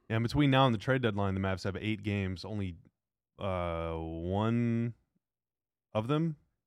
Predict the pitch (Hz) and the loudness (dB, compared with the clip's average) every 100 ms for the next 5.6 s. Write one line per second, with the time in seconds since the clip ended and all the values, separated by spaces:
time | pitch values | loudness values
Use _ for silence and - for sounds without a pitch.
0 | _ 123 139 127 107 92 165 160 120 107 | _ 6 6 6 2 2 6 8 6 2
1 | 101 101 95 104 101 101 98 87 82 - | 0 0 -2 -2 -2 -2 -4 -4 -6 -8
2 | 92 85 - - _ 113 98 87 - _ | -6 -8 -12 -20 _ -4 -4 -4 -10 _
3 | - 104 90 98 127 127 110 117 117 104 | -6 -4 -2 0 0 0 2 4 6 4
4 | 95 98 - - 107 87 87 - - 117 | 0 -4 -8 -8 -6 -6 -8 -8 -4 -2
5 | 110 98 107 101 90 82 | -2 -4 -6 -4 -4 -4